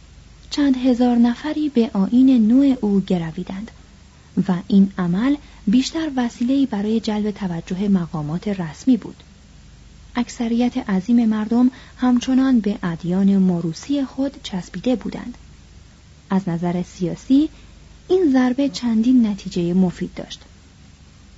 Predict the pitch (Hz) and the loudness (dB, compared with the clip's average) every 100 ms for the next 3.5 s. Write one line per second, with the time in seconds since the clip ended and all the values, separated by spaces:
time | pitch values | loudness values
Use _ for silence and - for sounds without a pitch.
0 | - - - 180 175 170 - 170 175 180 | -20 -12 -4 -2 -2 -6 -8 -6 -4 -2
1 | 175 180 160 165 175 185 190 - - 180 | -2 -4 -6 -4 -2 -2 -4 -10 -8 -4
2 | 170 175 180 180 175 165 165 175 185 180 | -2 0 0 0 0 -2 -2 -4 -2 -2
3 | 165 170 160 165 | 0 -2 -2 -6